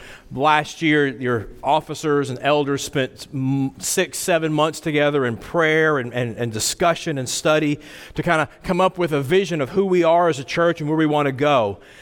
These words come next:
And so, um, we're gonna talk about that and the values in, in that vision over the next, uh, four weeks. But before we do that, let's pray, uh, together.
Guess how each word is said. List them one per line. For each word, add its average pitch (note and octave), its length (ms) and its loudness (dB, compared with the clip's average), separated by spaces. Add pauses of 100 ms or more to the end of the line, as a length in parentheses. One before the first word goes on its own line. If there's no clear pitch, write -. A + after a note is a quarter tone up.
(220)
And C3 140 -4
so, B2+ 480 0 (280)
um, B2 240 0
we're C#3 100 -4
gonna C#3+ 100 0
talk A#3+ 300 0
about D#3+ 160 0
that C3 280 2
and C#3+ 140 -8
the B2+ 40 -4
values D3 520 2
in, D3+ 300 -2
in E3+ 220 0
that C3+ 180 0
vision B2 360 0
over B2 140 0
the B2+ 80 -2
next, - 540 -4 (100)
uh, A2+ 220 0 (140)
four D3 360 0
weeks. C#3+ 540 -4 (380)
But A#2 80 -10
before C3 240 0
we D3+ 100 2
do D#3 140 2
that, B2 200 2
let's A#2+ 220 -4
pray, A2+ 520 0
uh, G2+ 100 -8
together. F#2 440 -4